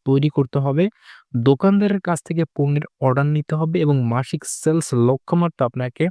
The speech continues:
অর্জন করতে হবে। মূলত এই দায়িত্বগুলোই একজন সেলস অফিসারকে বন্ধুরা অবশ্যই, অবশ্যই কিন্তু পালন করতে হয়। আপনি যে কোনো প্রতিষ্ঠানে কাজ না করেন না কেন, সেলস অফিসার পদে আপনাকে এই দায়িত্বগুলো অবশ্যই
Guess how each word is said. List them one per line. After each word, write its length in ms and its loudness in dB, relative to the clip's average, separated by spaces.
অর্জন 400 0
করতে 280 -4
হবে। 180 2
মূলত 360 0
এই 200 2
দায়িত্বগুলোই 640 0
একজন 360 -2
সেলস 420 -2
অফিসারকে 480 -2
বন্ধুরা 340 0
অবশ্যই, 500 -2
অবশ্যই 480 -2
কিন্তু 300 -2
পালন 280 0
করতে 280 -2
হয়। 120 2
আপনি 180 -2
যে 160 2
কোনো 200 0
প্রতিষ্ঠানে 480 -2
কাজ 200 0
না 100 -4
করেন 260 2
না 100 0
কেন, 200 -2
সেলস 340 0
অফিসার 260 2
পদে 220 0
আপনাকে 300 -2
এই 100 2
দায়িত্বগুলো 460 0
অবশ্যই 380 0